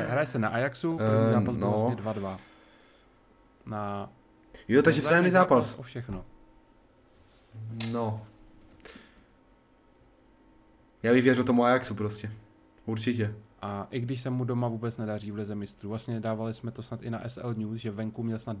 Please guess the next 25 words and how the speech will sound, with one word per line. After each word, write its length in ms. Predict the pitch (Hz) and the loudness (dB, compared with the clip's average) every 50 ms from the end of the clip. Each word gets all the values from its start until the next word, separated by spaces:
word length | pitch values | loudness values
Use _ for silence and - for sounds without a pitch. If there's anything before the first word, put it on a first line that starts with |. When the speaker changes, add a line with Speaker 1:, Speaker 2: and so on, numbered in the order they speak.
| 98 | -6
Speaker 1:
devatenáct 500 | - 123 123 139 139 127 143 139 139 127 | -6 -4 -4 -4 -4 -4 -4 -4 -4 -2
zápasů, 520 | 123 123 117 120 123 117 - - 104 95 92 95 | -2 -2 -2 -4 -4 -8 -8 -8 -10 -10 -10 -8
venku 600 | 98 113 147 160 165 143 123 - 104 95 101 120 - - _ - | -4 -2 -2 -2 -2 -8 -10 -10 -10 -10 -10 -12 -16 -20 _ -8
v 60 | 113 | -6
Lize 200 | 117 113 113 117 | -6 -4 -4 -4
mistrů 300 | 113 117 117 - - 117 | -4 -4 -6 -6 -8 -8
bez 180 | 107 110 110 - | -6 -6 -8 -8
porážky. 560 | - 113 104 95 95 92 - _ - - - _ _ _ _ _ _ _ _ _ _ _ | -10 -10 -8 -8 -10 -14 -18 _ -20 -20 -20 _ _ _ _ _ _ _ _ _ _ _
Si 120 | - - | -10 -6
vemte, 180 | 113 110 110 117 | -6 -4 -4 -4
jaký 200 | 110 110 - 113 | -6 -6 -8 -10
soupeře 400 | - - 113 107 - 117 110 117 | -8 -8 -8 -6 -6 -6 -4 -4
v 60 | 110 | -4
Lize 160 | 113 107 113 | -4 -4 -4
mistrů 280 | 113 113 113 - - 120 | -6 -6 -6 -8 -10 -12
potkáváte. 880 | 123 - 107 - - - 104 101 98 101 98 95 95 - 95 98 101 113 - _ _ _ _ _ _ _ _ _ _ - | -10 -10 -12 -12 -10 -8 -8 -6 -6 -6 -8 -10 -10 -12 -12 -14 -14 -14 -18 _ _ _ _ _ _ _ _ _ _ -14
A 240 | - 104 101 98 | -12 -10 -8 -8
devatenáct 500 | 98 98 107 110 117 120 127 123 117 113 | -6 -6 -4 -4 -4 -4 -4 -4 -4 -2
zápasů 440 | 113 113 110 113 - 113 - - 120 | -2 -4 -6 -6 -8 -10 -10 -8 -8
venku 320 | 107 113 110 110 - 123 117 | -6 -6 -6 -6 -4 -4 -4
neprohrát, 720 | 110 104 - 113 110 104 104 104 101 101 98 98 - - _ | -4 -6 -6 -8 -8 -6 -6 -6 -6 -6 -8 -12 -16 -20 _
takovou 320 | - 101 - - 110 107 110 | -14 -14 -12 -10 -10 -10 -10
sérii 320 | - - 110 107 107 107 | -8 -8 -6 -6 -6 -8
podle 280 | - - 107 104 110 110 | -8 -10 -10 -8 -6 -6
mě 360 | 110 110 110 107 107 104 | -4 -4 -4 -6 -6 -8